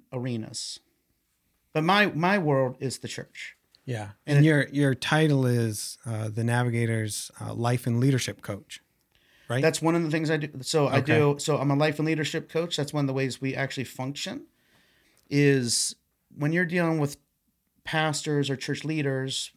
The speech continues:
Speaker 1: one of the best ways to, um, minister to them is to coach them, like, come
Speaker 2: Mm-hmm.
Speaker 1: alongside them.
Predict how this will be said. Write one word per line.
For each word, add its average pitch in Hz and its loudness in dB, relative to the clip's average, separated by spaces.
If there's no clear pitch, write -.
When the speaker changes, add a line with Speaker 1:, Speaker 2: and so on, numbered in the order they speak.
Speaker 1:
one 143 -4
of 139 0
the 139 -2
best 143 -2
ways 139 0
to, 131 -2
um, 123 -4
minister 151 -2
to 127 -6
them 127 -4
is 139 -6
to - -8
coach 180 -8
them, - -16
like, 131 -6
come 147 0
Speaker 2:
Mm-hmm. 143 4
Speaker 1:
alongside 139 0
them. 165 -4